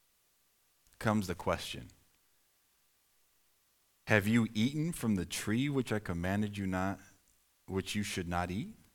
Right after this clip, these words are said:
It's not like, "Have you eaten the tree that I told you not to eat?" I don't believe he, he did that at all.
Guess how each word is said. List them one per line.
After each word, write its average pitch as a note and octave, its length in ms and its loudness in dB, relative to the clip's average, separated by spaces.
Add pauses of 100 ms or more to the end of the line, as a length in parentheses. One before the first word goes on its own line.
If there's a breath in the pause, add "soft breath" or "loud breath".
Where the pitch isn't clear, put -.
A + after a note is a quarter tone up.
(2500)
It's C#3 220 8
not G3 340 12
like, D3 200 12 (240 soft breath)
"Have G2+ 180 4
you F#3 400 12
eaten G3+ 400 12
the E3 140 12
tree F3+ 380 12
that F#3 140 12
I C#3 120 12
told E3 320 10
you D#3 80 10
not B2 300 10
to G3+ 100 8
eat?" A#3+ 360 4 (880)
I F#3 140 0
don't F#3+ 140 4
believe C3+ 320 4
he, A2+ 220 0
he - 300 -2
did C3 260 6
that G#2 140 8
at F#2+ 160 2
all. D#2+ 260 -4